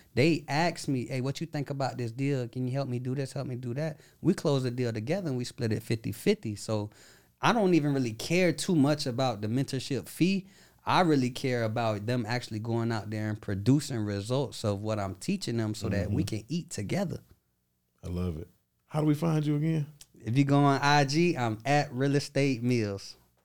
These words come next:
Speaker 2: At Real Estate Mills.
Speaker 1: At Real Estate Mills.
Speaker 2: Listen, man, thank you for being on here.
Speaker 1: Yes, sir.
Speaker 2: Uh, this has been a a true pleasure, man. I, again, I watched you grow,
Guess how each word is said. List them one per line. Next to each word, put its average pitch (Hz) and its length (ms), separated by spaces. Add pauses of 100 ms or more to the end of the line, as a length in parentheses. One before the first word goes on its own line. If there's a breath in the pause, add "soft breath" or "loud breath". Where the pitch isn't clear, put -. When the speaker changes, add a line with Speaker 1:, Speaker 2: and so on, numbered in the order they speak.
(460)
Speaker 2:
At 120 160
Real 123 140
Estate 113 260
Mills. 98 300
Speaker 1:
At 117 180
Real 123 140
Estate 117 320
Mills. 104 420 (200)
Speaker 2:
Listen, - 260
man, 82 420
thank 98 220
you 90 60
for - 80
being 90 280
on 92 160
here. 92 300
Speaker 1:
Yes, 104 240
sir. 107 300 (100)
Speaker 2:
Uh, 95 300
this 117 160
has 120 100
been 95 280
a 85 240 (320)
a 87 120
true 113 360
pleasure, 104 420
man. 95 300
I, 98 180
again, 98 260
I 95 120
watched 95 400
you 95 80
grow, 98 500